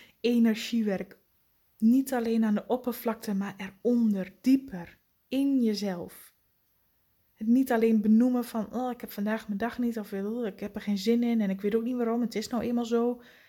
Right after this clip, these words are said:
Maar dat je gaat kijken daaronder, wat leeft daar in jou? Welke gedachtes, welke emotie ben je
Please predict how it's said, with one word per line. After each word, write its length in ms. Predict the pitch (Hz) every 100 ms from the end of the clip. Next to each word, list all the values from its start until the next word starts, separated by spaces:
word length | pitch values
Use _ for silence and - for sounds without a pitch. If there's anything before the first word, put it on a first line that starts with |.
| _ _ - -
Maar 100 | 220
dat 120 | 226
je 80 | 233
gaat 280 | - 226
kijken 360 | - 233 233 226
daaronder, 560 | 214 165 254 262 233 190
wat 320 | 220 247 - _
leeft 380 | - 226 247 -
daar 160 | 233 220
in 260 | - 262 269
jou? 260 | 226 180 175 - _ _ _ _ _ _ _ _
Welke 300 | 226 254 254
gedachtes, 580 | - 220 202 - 202 196
welke 320 | 220 233 -
emotie 540 | 247 240 226 226 -
ben 220 | 208 233 254
je 180 | 262